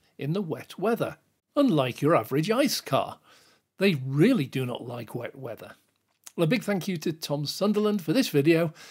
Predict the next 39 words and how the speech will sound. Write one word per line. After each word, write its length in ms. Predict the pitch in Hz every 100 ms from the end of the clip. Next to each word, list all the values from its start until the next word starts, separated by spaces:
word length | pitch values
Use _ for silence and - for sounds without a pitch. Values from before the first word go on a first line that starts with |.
| - -
and 80 |
check 240 | - 240 -
out 160 | 139
his 100 | 139
channel, 380 | - - 147 151
link 180 | 180 156
below, 280 | 143 139 160
for 120 | 190
more 220 | 175 123
fun 180 | - 110
and 160 | 135 147
games. 420 | 247 139 - -
Well, 180 | 175 - - -
at 100 | 143
least 300 | 151 156 -
to 140 | - 143
us 180 | 165 -
E 160 | 180 156
V 280 | 127 254 208
owners. 540 | 101 131 254 208 - _ _ _ _ _ _ _ _
Ice 200 | - 320
cars 340 | - 143 135 151
have 160 | 123
exposed 560 | 190 - - - 107 139
electronics 760 | 135 95 - 262 269 131 -
and 120 | 143
spark 340 | 147 277 247 -
plugs 280 | 135 110 -
that 120 | -
can 160 | 226
easily 480 | 226 262 254 151 131
get 240 | 123 - -
wet, 400 | 117 220 214 - _ - _ _
and 80 | 202
if 140 | 185 -
they 100 | 139
do, 400 | 117 156 180 202
the 180 | 175
engine 600 | 131 160 151 160 151 170